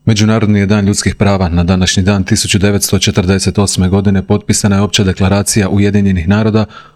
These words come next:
o ljudskim pravima, čime je po prvi puta u povijesti priznato pravo svih ljudi na život, slobodu i sigurnost bez ikakvih razlika. Organizacije civilnog društva u Hrvatskoj upozorile su da su socijalna i ekonomska prava u Hrvatskoj na niskim granama.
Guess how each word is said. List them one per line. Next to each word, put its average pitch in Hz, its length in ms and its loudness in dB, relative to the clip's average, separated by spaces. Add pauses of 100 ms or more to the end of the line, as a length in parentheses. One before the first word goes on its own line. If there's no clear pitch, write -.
(100)
o 135 80 2
ljudskim 123 320 0
pravima, 107 420 0
čime 95 320 0
je 92 80 -2
po 92 160 -2
prvi 113 260 0
puta 120 280 0
u 90 40 -2
povijesti 110 420 0
priznato 107 460 0
pravo 110 400 0 (280)
svih 113 300 -2
ljudi 113 220 0
na 90 100 0
život, 110 340 0
slobodu 104 500 0
i 117 100 2
sigurnost 107 640 0
bez 101 320 -2
ikakvih 98 420 -2
razlika. 95 500 0 (580)
Organizacije 117 640 0
civilnog 113 380 0
društva 104 360 0
u - 20 -2
Hrvatskoj 110 440 0
upozorile 101 600 0
su - 140 -2
da 101 120 0
su 98 120 -4
socijalna 104 560 0
i - 20 2
ekonomska 98 500 -2
prava 101 300 0
u 92 40 -2
Hrvatskoj 104 460 -2
na 92 80 0
niskim 101 380 0
granama. 92 460 0